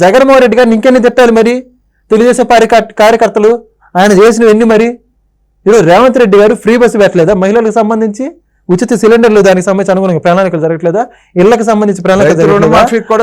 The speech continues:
Speaker 1: రైతు రుణమాఫీ
Speaker 2: సిద్ధపడుతున్నారు.
Speaker 1: చేయట్లేదా? ఈరోజు ఎన్ని బృహత్తరమైన కార్యక్రమాలు తెచ్చారు. ఈరోజు పేద ప్రజలు ప-, పట్టుమని అన్నం తినగలుగుతున్నారు. ఈరోజు, ఈరోజు అవన్నీ ఎటుపోయినాయి మరి? అవన్నీ నీకు తెలుసా?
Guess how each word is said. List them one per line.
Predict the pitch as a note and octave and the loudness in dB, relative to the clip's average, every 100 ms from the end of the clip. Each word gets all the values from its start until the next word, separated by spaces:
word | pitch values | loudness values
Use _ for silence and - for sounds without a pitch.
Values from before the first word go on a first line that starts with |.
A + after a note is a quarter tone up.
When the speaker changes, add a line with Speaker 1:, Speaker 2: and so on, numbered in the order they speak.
| D#3+ | 2
Speaker 1:
రైతు | G3 G#3 | 2 4
రుణమాఫీ | G#3 | 2
Speaker 2:
సిద్ధపడుతున్నారు. | G#3+ A3+ E3+ E3 | 2 2 0 0
Speaker 1:
చేయట్లేదా? | E3+ F3 D#3+ F3+ C4+ - _ - | 0 0 0 2 0 -4 _ -8
ఈరోజు | F#3+ A#3 A3 | -4 0 0
ఎన్ని | A3+ B3 D#3 | 0 -2 0
బృహత్తరమైన | G3 C4 C4+ C4+ B3+ B3 | -2 0 0 0 2 0
కార్యక్రమాలు | B3 B3 A#3+ A3+ | 0 0 0 0
తెచ్చారు. | A3+ A3+ A3+ | 0 0 2
ఈరోజు | A3+ G#3+ A#3+ A#3+ _ _ _ _ _ _ _ - | 0 0 -6 -10 _ _ _ _ _ _ _ -2
పేద | G3 C4+ C4 | 2 2 2
ప్రజలు | A#3+ A#3 C4 | 0 0 0
ప-, | A#3 G#3 A3 | -2 -2 -2
పట్టుమని | G#3+ B3 C4 | 0 0 2
అన్నం | A#3 A3+ | 0 0
తినగలుగుతున్నారు. | G#3 F#3 E3 E3+ D#3 D#3+ | 0 0 -2 -2 -2 0
ఈరోజు, | F#3 D3+ D3 _ - | -2 -4 -12 _ -4
ఈరోజు | F#3+ A#3+ A3 | 0 2 2
అవన్నీ | A#3+ A#3+ | 2 2
ఎటుపోయినాయి | G3+ B3+ B3+ A#3 | 2 2 2 2
మరి? | A3+ G#3 | 2 2
అవన్నీ | A#3+ G#3 | 2 2
నీకు | F3+ | 2
తెలుసా? | G#3+ A3+ | 2 2